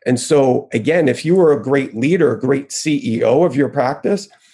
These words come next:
you could effectively walk into your practice in the same way as if it were owned by someone else. If you have all the people in place that are running the business for you,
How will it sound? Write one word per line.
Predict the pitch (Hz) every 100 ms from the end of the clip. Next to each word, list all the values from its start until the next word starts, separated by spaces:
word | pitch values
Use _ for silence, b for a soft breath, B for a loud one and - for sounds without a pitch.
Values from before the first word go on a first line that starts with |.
| b b b
you | 127 175
could | 233 196
effectively | - 165 185 165 131 127
walk | 120 139 147
into | 160 165
your | 143 123
practice | 139 123 120 135 123 135
in | 120
the | 117
same | - 135 131
way | 123 -
as | 127 120 -
if | 214 214
it | -
were | 127 123
owned | 110 104 -
by | 101
someone | - 120 104 101
else. | 92 - -
If | 185 277
you | 196
have | 147 131
all | 131
the | 113
people | - 123 127
in | 113
place | - 131 117
that | 123
are | 113
running | 107 120 117 113
the |
business | 101 139 170 170 -
for | - 110 107
you, | 107 104